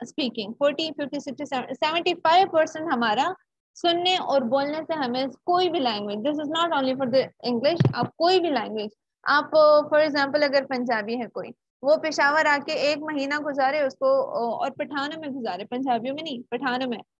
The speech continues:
चाहे उसको एक लफ्ज ना आता हो, उसके साथ उर्दू बोलने वाला एक ल-, एक,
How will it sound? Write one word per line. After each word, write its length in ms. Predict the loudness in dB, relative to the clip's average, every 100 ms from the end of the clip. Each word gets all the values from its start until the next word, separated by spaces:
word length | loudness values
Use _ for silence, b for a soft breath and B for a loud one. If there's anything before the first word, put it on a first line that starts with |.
| _ _
चाहे 220 | 2 4
उसको 260 | 2 2 2
एक 180 | 2 2
लफ्ज 320 | 2 2 0
ना 100 | -2
आता 240 | 0 0 -2
हो, 340 | -2 -4 -6 -12 _ -4
उसके 320 | -4 -2 -2
साथ 220 | 0 0 -2 -2
उर्दू 260 | -2 0
बोलने 300 | 0 0 0
वाला 200 | 0 -2
एक 300 | -2 -2 -4 0
ल-, 280 | 2 2 0
एक, 220 | -6 -6